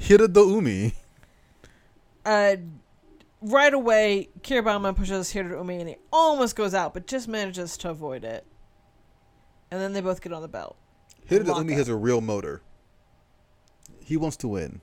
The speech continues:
Speaker 2: Yes. Oh, absolutely. Ultimately, Kiribayama is, is just better and stronger and just keeps managing to,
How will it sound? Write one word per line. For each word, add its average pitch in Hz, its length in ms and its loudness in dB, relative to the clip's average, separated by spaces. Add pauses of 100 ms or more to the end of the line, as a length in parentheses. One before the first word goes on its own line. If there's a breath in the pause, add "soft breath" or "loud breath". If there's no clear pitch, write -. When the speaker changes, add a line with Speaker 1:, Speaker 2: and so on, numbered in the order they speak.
Speaker 2:
Yes. - 520 -2
Oh, 190 140 2
absolutely. 160 800 -8 (1800)
Ultimately, 262 540 0
Kiribayama 226 560 -4
is, 180 160 -8 (100)
is 185 200 -4
just 202 320 -4
better 180 240 -2
and 165 100 -10
stronger 180 480 -6
and 165 280 -12
just 165 200 -12
keeps - 500 -10
managing 170 520 -10
to, 156 340 -10